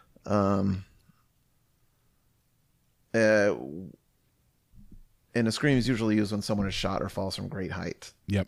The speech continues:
Speaker 1: Thrown from an explosion. Yeah. It, the sound is named after Private Willem, Willem,
Speaker 2: Okay.
Speaker 1: a character in The Charge at Feather River, a nineteen fifty-three Western in which the character gets shot in the thigh with an arrow.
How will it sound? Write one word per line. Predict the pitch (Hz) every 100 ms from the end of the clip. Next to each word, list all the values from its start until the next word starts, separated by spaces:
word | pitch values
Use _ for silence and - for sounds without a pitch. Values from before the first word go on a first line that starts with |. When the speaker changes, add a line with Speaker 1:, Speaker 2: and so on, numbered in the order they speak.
| -
Speaker 1:
Thrown | 110 107
from | 90
an | 90
explosion. | - - 90 - 82 -
Yeah. | 90 - - - - - - -
It, | 135 139
the |
sound | - 175 170
is | 147 131
named | 143 131
after | 107 127 120
Private | - 123 110 80
Willem, | 110 107 98 98 104 -
Willem, | 113 135 113 101 104 110 _ _ _ 110
Speaker 2:
Okay. | - 92
Speaker 1:
a | 117
character | 143 127 127 120 110
in | 107 123 113
The | 101
Charge | 127 113 107 107 101 - - _ _
at | - 104
Feather | - 120 110
River, | 98 98 95 95 - _
a | 98
nineteen | 113 113 120
fifty-three | 101 117 117 104
Western | 95 131 147 - 104 98 113
in | - 110
which | 101
the | 98
character | 123 104 98
gets | 95
shot | - 107 101 -
in |
the | 101
thigh | - 92
with | 92 92
an |
arrow. | 92 - 60